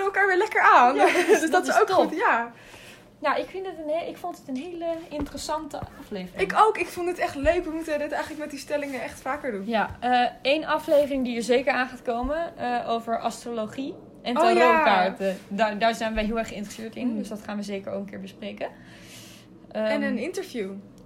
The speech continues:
Speaker 2: interviews komen er ook aan over het onderwijs. Dat gaan we nog even voorbereiden. Nou ja, voor deze keer een wat langere aflevering, omdat we wat, eh,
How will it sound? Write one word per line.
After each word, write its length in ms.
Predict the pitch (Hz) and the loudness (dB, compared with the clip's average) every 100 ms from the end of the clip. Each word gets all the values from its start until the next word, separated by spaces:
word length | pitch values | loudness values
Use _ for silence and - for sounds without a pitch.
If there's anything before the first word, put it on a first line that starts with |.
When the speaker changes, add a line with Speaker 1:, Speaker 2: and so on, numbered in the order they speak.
| - - | -20 -12
Speaker 2:
interviews 480 | 220 208 240 247 | -10 -10 -12 -12
komen 240 | - 214 202 | -10 -8 -6
er 60 | - | -6
ook 140 | 220 | -8
aan 300 | 240 226 247 277 | -6 -6 -6 -8
over 220 | 214 208 | -10 -10
het 80 | 208 | -12
onderwijs. 640 | 226 220 220 220 233 - - - - - - - - - | -10 -8 -6 -8 -10 -18 -20 -20 -20 -20 -20 -20 -20 -8
Dat 240 | 220 226 | -6 -6
gaan 280 | - 226 208 | -6 -6 0
we 340 | 202 190 185 185 | 2 2 0 -4
nog 160 | 185 | -8
even 160 | 190 180 | -12 -8
voorbereiden. 560 | 247 262 254 247 254 339 - - - - - - - - - | -6 -4 -4 -6 -8 -12 -18 -20 -20 -20 -20 -20 -20 -20 -20
Nou 140 | - 233 | -8 -2
ja, 240 | 214 175 - - | -2 -2 -10 -20
voor 240 | - - 233 | -18 -8 0
deze 240 | 254 233 | 0 -2
keer 160 | 214 208 | -6 -2
een 60 | |
wat 120 | 202 | -2
langere 280 | 214 208 202 | 0 -2 -2
aflevering, 640 | 202 208 196 202 202 220 254 | -4 -4 -6 -8 -10 -10 -6
omdat 240 | 220 196 | -6 -8
we 120 | 202 | -8
wat, 260 | 190 190 - | -8 -10 -10
eh, 160 | 196 | -8